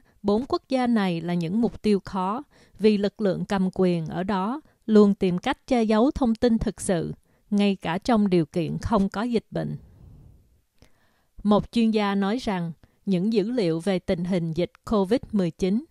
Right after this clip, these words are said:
ở bốn quốc gia này đóng vai trò quan trọng. Nó có thể giúp Hoa Kỳ và cộng đồng thế giới hạn chế tác động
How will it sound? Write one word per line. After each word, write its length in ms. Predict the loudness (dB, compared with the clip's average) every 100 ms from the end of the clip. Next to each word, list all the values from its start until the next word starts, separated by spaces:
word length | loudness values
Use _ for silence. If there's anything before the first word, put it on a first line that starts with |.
| _ _
ở 220 | -6 -4 0
bốn 240 | 0 0 -2
quốc 140 | -6 -2
gia 200 | -2 0
này 380 | 0 0 -4 -8 _
đóng 300 | -2 -2 0 0
vai 200 | -2 -2
trò 280 | -2 -2 -2
quan 240 | 0 0
trọng. 360 | 0 -4 -4 -8 -14 _ _ -20 _ _ -2
Nó 220 | 0 0
có 140 | -4
thể 240 | -4 -2 -2
giúp 340 | -4 -8 -4
Hoa 160 | -2 -2
Kỳ 380 | -2 -2 -2 -6 _
và 160 | -6 -6
cộng 300 | -6 -6 -2
đồng 220 | -2 0
thế 160 | -2 -2
giới 420 | 0 0 0 -4 _ _ _
hạn 360 | -6 -4 -4 -4
chế 260 | -2 -2
tác 300 | -2 -4 -2
động 240 | -4 -4